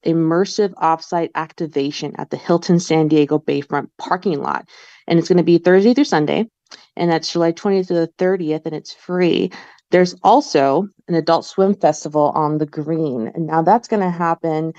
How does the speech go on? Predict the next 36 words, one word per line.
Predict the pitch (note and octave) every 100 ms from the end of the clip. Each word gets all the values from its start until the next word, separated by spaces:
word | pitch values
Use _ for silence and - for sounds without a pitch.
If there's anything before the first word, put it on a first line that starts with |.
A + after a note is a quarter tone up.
| - _ _
where | E3+ E3 E3 D#3+ D#3 -
attendees | D3 - A3+ A#3 F3+ C#3 D#3+ F#3
will | E3+ D#3+
find | D#3+ D#3 D#3
a |
program | - E3 D#3+ E3 D#3+
block | E3 D#3 D#3
with | D#3 D#3
music, | A#3 C4+ A#3 A#3 - _ _ _
comedy, | - F3+ F#3+ F#3+ F#3+ G3
panels, | - D#3+ E3+ F3 F3 E3
and | D#3+ D3+
signings. | - C#3 D3 F3+ A3 B3 - - - _ -
And | F3+ F3 E3+ E3+ - _ _ - -
to | F#3 E3+ E3+ E3+ D#3+ _ _ -
top | G#3+ A3+
that | F3+
off, | E3 E3 E3+
I | D#3+
know | E3+
that | E3+ D3
it's | E3
gonna | F3+ E3+
be | D#3+ E3 -
in | E3+
a | D#3+
different | E3+ - -
location | D#3 - D3+ F3 D3
aside | D3+ - D#3 D3 D#3
from | - D#3+ D3+ D3+ D3
the | D#3 D3
Hilton | - D3+ - D3+
San | D3+ D3+
Diego | D3+ D3
Bayfront. | D3 C#3 C#3+ E3 F3 F3 - _ _
That's | A#3 B3+